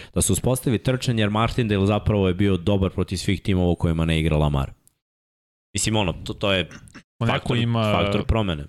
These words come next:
Speaker 1: Znači,
Speaker 2: rešenje,
Speaker 1: ti nikad ne možeš,
Speaker 2: to je Lamar.
Speaker 1: znači, pričao je Bill Belichick, ono, mi smo imali kao scouting team gde, gde smo tražili, ono, brze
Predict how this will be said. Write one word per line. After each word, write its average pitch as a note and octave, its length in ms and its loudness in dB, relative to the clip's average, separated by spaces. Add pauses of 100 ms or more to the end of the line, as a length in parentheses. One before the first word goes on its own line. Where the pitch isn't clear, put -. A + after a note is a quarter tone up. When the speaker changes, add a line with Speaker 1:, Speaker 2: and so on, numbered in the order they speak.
Speaker 1:
Znači, A2+ 180 -2
Speaker 2:
rešenje, G#2+ 420 0
Speaker 1:
ti - 100 0
nikad D#3 260 0
ne C#3+ 120 0
možeš, B2 240 0
Speaker 2:
to A2+ 60 2
je A2 60 0
Lamar. G#2+ 200 2
Speaker 1:
znači, F#2+ 160 0
pričao A2+ 340 -2
je A2 60 2
Bill G#2 200 0
Belichick, G2 480 0
ono, D2 160 -4
mi F2 120 0
smo - 160 -2
imali F2 280 2
kao E2+ 400 2 (760)
scouting F2+ 500 -2
team G2+ 300 0
gde, F2 160 -6
gde E2+ 120 2
smo F2+ 160 0
tražili, E2 440 0
ono, D#2 200 2
brze E2 500 0